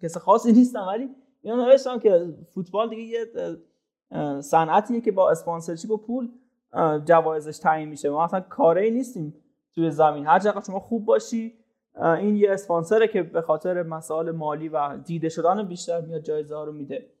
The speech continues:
اه، به نظر من رابرت لواندوفسکی در، دا-، مثلاً صد سال دیگه می‌گن: "اما این چه بدبختی بوده واقعاً، دو سال فکر کن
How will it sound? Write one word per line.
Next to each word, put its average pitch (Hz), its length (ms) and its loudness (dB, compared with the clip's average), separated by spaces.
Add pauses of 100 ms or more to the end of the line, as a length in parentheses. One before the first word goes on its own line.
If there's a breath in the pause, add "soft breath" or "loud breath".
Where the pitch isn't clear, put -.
(280)
اه، 147 360 -4 (160)
به 180 100 4
نظر 196 300 4
من 247 300 0
رابرت 180 260 0
لواندوفسکی 180 580 -4
در، 160 300 2 (380)
دا-، - 500 -8
مثلاً 185 200 -12
صد 180 260 6
سال 170 240 2
دیگه 165 220 -8
می‌گن: 190 280 -4 (580)
"اما 135 180 -4
این 160 80 -4
چه 151 300 -6 (160)
بدبختی 127 640 -2
بوده 156 200 -4
واقعاً، 143 260 0
دو 147 240 -6
سال 190 320 0
فکر - 220 -16
کن 185 180 -14